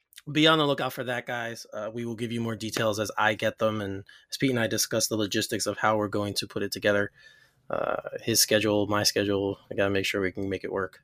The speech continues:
So we are, but we're, but it's in the planning phases. So, uh, we're looking forward to doing that as well and getting the Iceberg Lounge back, uh, in everyone's, um,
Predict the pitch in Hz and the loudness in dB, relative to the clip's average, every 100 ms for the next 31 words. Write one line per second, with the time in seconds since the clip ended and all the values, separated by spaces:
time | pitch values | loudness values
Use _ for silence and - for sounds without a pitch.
0 | _ - 123 113 110 110 107 104 104 135 | _ -10 -6 -4 -4 -4 -2 -2 0 2
1 | 156 156 143 135 - 139 139 135 - 139 | 6 8 8 6 6 6 6 2 2 4
2 | 135 - 123 113 110 104 107 104 101 - | 4 2 0 0 -2 -4 -2 -4 -6 -8
3 | _ - - - _ - 104 101 104 104 | _ -20 -20 -20 _ -2 2 4 2 0
4 | 110 101 101 107 - 101 95 - 104 101 | -2 -4 -4 -6 -4 -2 -2 -6 -6 -2
5 | 101 101 95 131 143 135 113 - 107 101 | 0 -2 0 6 6 6 2 -4 -4 -4
6 | 98 110 - 98 98 98 95 - 101 98 | -4 -4 -4 -2 -2 -2 -4 0 4 4
7 | - - - _ - - - - 101 101 | 0 -10 -20 _ -8 -8 -8 -8 -4 -2
8 | 101 98 95 92 95 - - 90 - - | 0 0 -2 -4 -8 -10 -6 -6 -6 -10